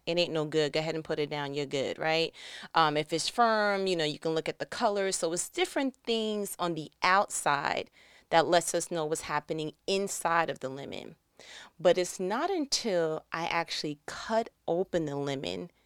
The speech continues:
that I noticed, oh, you know, there was a few seeds neatly packed within the surface of it, right? So I split it in two. I see some seeds on the top on the one side, see some seeds on the top on the other. So I'm like, "Oh, okay." Now,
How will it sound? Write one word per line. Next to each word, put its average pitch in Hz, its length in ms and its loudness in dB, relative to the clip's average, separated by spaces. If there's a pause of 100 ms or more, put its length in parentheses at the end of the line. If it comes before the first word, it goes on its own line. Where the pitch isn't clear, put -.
(440)
that 175 120 6
I 165 120 6
noticed, 175 760 2
oh, 262 440 2 (540)
you - 80 2
know, 226 100 6
there 214 160 4
was 233 160 2
a 233 40 2
few 254 260 -4
seeds 254 640 0
neatly 202 340 -4
packed - 480 -6
within 170 300 -4
the 160 80 -8
surface 185 600 0
of - 220 0
it, - 140 -8
right? 175 420 2 (440)
So 180 200 4
I 170 40 6
split 285 280 0
it 294 140 2
in 269 140 0
two. 226 460 0 (260)
I 185 60 -4
see 220 180 -4
some 220 200 -4
seeds 233 360 -6
on 233 80 -2
the 226 60 -2
top 220 360 0
on 220 120 0
the 220 60 -2
one 214 180 0
side, 190 360 -2
see 180 120 -8
some 175 180 -6
seeds 185 320 -8
on 175 80 -4
the 170 60 -2
top 165 300 -8
on 160 100 0
the 151 140 -4
other. - 360 -4 (400)
So - 160 -2
I'm 302 80 2
like, 311 200 -4
"Oh, 392 300 0
okay." 180 460 -6
Now, 170 260 4